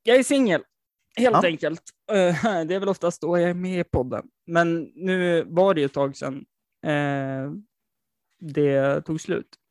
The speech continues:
Speaker 2: Mm.
Speaker 1: Och, eh, jag, eh,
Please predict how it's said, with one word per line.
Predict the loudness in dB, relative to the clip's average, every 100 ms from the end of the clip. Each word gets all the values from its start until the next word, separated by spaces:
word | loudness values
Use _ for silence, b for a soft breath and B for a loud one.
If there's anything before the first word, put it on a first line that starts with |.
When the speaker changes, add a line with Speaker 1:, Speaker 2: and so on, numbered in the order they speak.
| _ -4
Speaker 2:
Mm. | -2 -2 -8 _ _ _ _ _ _ b b b _ _ _ _
Speaker 1:
Och, | -2 2 2 4 4
eh, | 4 2 -4 -10 _ _ _ _ _ _ _ _ _ _
jag, | -8 -2 0 2 0 -2
eh, | -2 0 -2